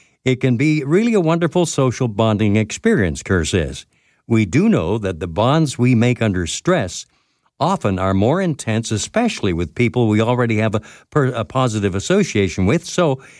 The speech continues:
if you're going to go out with your friends and you do something fun and intense and scary,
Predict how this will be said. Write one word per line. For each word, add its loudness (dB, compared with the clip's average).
if 0
you're 0
going 0
to 2
go 0
out -6
with -10
your -4
friends 0
and -2
you -2
do 2
something -4
fun 0
and -4
intense -4
and -6
scary, 0